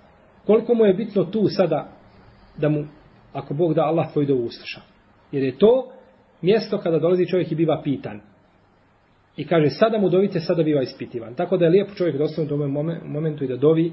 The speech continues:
mejtu. Naravno, ono kako se radi u našim podnebljima, da hođa uči talkin i da dovi on i drugi viču amin, tako da je to nema osnove,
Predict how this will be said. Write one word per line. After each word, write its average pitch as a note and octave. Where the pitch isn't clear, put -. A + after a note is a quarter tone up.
mejtu. D#3
Naravno, E3+
ono D#3+
kako D3
se -
radi D3
u D#3+
našim D3+
podnebljima, D3
da B2+
hođa C#3+
uči E3
talkin D3+
i C3+
da C3
dovi D3
on D#3
i C3
drugi D3
viču D3
amin, D3+
tako D3
da E3
je E3
to G#3+
nema C3+
osnove, F3+